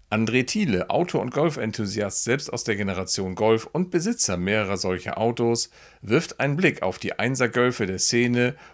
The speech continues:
und skizziert in seinem Buch den Weg des praktischen Kompaktwagens zum begehrten Umbauobjekt. Er zeigt die verschiedensten Modelle auf, erklärt, wie man sie verfeinert und ermöglicht mit lesenswerten Geschichten über die legendärsten Golf Tuning eins und ihre Eigner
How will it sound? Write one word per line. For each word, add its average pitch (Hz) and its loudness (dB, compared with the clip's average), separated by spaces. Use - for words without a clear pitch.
und 160 4
skizziert 180 2
in 98 -4
seinem 95 -4
Buch 147 -6
den 95 -4
Weg 117 0
des 95 -6
praktischen 160 -4
Kompaktwagens 107 -4
zum 151 -2
begehrten 98 -2
Umbauobjekt. 98 0
Er 107 -4
zeigt 175 2
die 107 -4
verschiedensten 156 0
Modelle 101 0
auf, 147 0
erklärt, 131 0
wie 104 -2
man 90 -2
sie 87 -10
verfeinert 110 -2
und 165 -6
ermöglicht 156 -2
mit 90 -8
lesenswerten 117 -2
Geschichten 117 -4
über 101 -4
die 92 -6
legendärsten 101 -4
Golf 104 -2
Tuning 90 -6
eins 104 -6
und 104 -8
ihre 87 -4
Eigner 107 -2